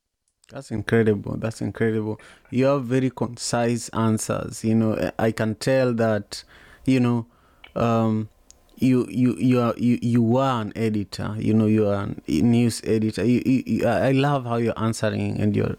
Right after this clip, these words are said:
you know, bring, putting things together in a really beautiful way.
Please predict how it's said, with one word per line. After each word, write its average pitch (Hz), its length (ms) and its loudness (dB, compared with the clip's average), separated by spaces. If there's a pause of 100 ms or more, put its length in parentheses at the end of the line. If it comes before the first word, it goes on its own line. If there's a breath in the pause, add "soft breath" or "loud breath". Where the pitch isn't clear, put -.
(160)
you 113 160 0
know, 107 140 2
bring, 104 560 -2
putting 135 260 0
things 123 260 -2
together 117 360 0
in 110 80 2
a 104 100 2
really 123 280 2
beautiful 113 580 0
way. 110 340 2